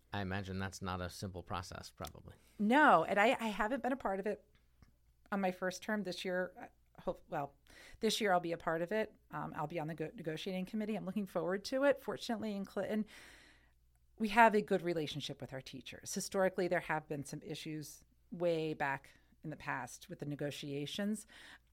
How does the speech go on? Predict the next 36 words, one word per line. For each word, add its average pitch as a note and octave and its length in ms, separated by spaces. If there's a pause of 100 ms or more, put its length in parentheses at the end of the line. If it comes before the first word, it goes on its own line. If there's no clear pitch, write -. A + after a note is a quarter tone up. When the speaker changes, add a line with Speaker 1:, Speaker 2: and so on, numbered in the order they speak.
(360)
Speaker 2:
Things E4+ 160
have C4+ 80
changed G3+ 260
a G3 40
little G3 120
bit G3+ 160
for - 60
the E3 100
state A#3 320
that - 80
make E3+ 200
things E3+ 180
a - 20
little D#3 120
bit D#3+ 140
easier E3 360
with D3+ 140
contributions, D3+ 640
with A#2+ 120
benefits. G#3 580 (320)
But E3+ 280
I, G#3 120 (100)
I, - 20
you A3 100
know, F3+ 120
I F3+ 80
think F#3+ 160
we F#3 80
can F3+ 160
make E3 160
it E3 40
a D#3+ 60
really D#3+ 220
positive D#3 440
thing D#3+ 600
and D#3+ 240